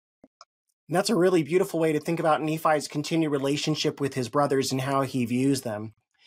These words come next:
I've got a little exercise I do with my students sometimes where I ask them, "Picture Lamanites in your mind. Close your eyes, picture Lamanites." And on the screen, I'll put a painting of a bunch of guys wearing loincloths with swords and axes and things. Like, "Is this kinda what you picture?" And a lot of them go, "Yeah, those are Lamanites."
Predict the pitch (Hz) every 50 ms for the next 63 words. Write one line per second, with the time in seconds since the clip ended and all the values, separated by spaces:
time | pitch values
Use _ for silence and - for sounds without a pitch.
0 | - - - - - 160 170 185 190 190 185 185 175 165 160 - 170 151 - 170
1 | 160 160 156 151 139 135 147 151 151 147 - 147 135 131 - - 160 160 165 151
2 | 135 - 143 139 135 - 139 131 127 135 135 143 143 139 139 139 135 - - -
3 | 143 135 131 127 117 - _ _ _ _ _ _ _ _ _ _ _ _ _ _
4 | _ _ 226 233 - - 220 180 160 165 170 170 160 156 151 156 147 - 151 151
5 | 147 139 135 131 120 107 113 - - 160 190 202 202 202 180 151 143 143 139 139
6 | - - 180 - - 165 147 135 127 120 113 104 104 - - - - - - -
7 | _ _ _ _ - - - - - _ _ - 170 190 220 226 202 - - -
8 | 214 226 226 214 190 - 208 202 208 - 170 175 180 180 175 180 180 180 165 156
9 | 147 151 143 165 165 160 165 151 160 151 151 156 160 160 147 156 156 151 151 143
10 | 147 147 151 147 - 147 147 147 147 - - 139 - - 156 147 147 143 139 131
11 | 139 131 131 135 135 135 - - - 143 127 131 131 127 - 123 123 131 135 139
12 | 143 131 127 143 139 160 185 180 - - - 175 185 180 180 180 - 165 160 -
13 | 175 - - 185 190 180 156 143 143 151 147 160 147 160 165 156 131 123 110 113
14 | 120 135 139 135 127 117 117 120 117 113 113 113 113 - - -